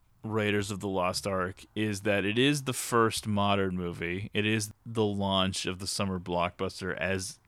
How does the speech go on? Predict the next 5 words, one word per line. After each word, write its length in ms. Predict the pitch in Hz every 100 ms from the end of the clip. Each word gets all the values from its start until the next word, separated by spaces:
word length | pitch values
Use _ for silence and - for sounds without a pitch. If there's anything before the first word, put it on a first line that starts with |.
| _ -
an 100 | 104
idealized 840 | 85 95 90 95 95 90 92 92 - 101
genre 600 | 98 95 90 90 87 82
to 200 | - 87
chase. 680 | - - 85 64 - -